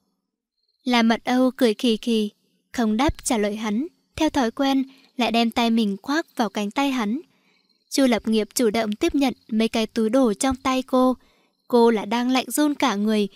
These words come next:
có thể dễ dàng đem hai tay cho vào túi khoác để giữ ấm. Bạn bè lâu năm chính là như vậy, không cần nói cái gì cũng sẽ hiểu. La Mật Âu thầm nghĩ ở trong lòng.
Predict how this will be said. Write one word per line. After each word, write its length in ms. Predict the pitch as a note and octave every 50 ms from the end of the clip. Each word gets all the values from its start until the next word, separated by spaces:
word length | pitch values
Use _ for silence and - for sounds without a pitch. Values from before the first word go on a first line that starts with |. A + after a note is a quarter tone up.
| - _ _ -
có 120 | - D#4
thể 180 | D#4 E4+ D4+ A3
dễ 200 | F#3+ B3 A#3 A#3
dàng 360 | A#3 - C#4+ C4+ A3+ G3+ G#3
đem 220 | G#3+ B3+ C4+ C4+ C4
hai 200 | C4+ C#4 C#4 C4
tay 340 | - - C4+ C4 C4+ C4+ C4 -
cho 180 | - - A#3+ A#3
vào 160 | - A3+ G3+
túi 220 | - - A3 G#3 G#3
khoác 280 | - - C#4+ D4+ E4 _ -
để 140 | B3 A3+ G3+
giữ 160 | A3+ A#3+ A#3+ -
ấm. 280 | - G#3+ G#3 G#3+ C#4 F4 _ _ _ _ _ _ _ _ _ _ _ _ _ -
Bạn 240 | A3+ A3+ - -
bè 220 | G#3+ A#3 A3+ G#3 G3+
lâu 200 | G#3+ B3 C4 C4+
năm 300 | C4 C#4 C#4 C#4 C#4 C4+ -
chính 300 | - - B3+ G#3+ G3 G#3+
là 100 | C4+ C4
như 200 | A3 G#3+ A#3+ B3
vậy, 260 | A#3+ - B3 A3+ G#3+ - _ - - _ _
không 180 | - - E4 D#4
cần 220 | - C#4 A3 G3
nói 200 | G3+ G3+ G3+ G#3
cái 260 | - - A#3 G#3+ G#3
gì 260 | G#3+ C4+ C4+ A#3+ G3+ G3
cũng 220 | - - A#3+ B3+
sẽ 160 | B3 - B3
hiểu. 360 | C4 C4+ C4+ B3+ G#3+ F#3+ - - _ _ _ _ -
La 180 | - B3 B3+ B3+
Mật 180 | B3 A#3 G#3 -
Âu 200 | - B3+ B3+ B3+
thầm 280 | C4 - C4+ A3+ G3+ G3+
nghĩ 240 | G#3 G#3 A#3 C#4 D4+ -
ở 120 | - A3
trong 260 | G3+ - - B3+ B3 B3
lòng. 220 | B3 A3+ G#3+ G3+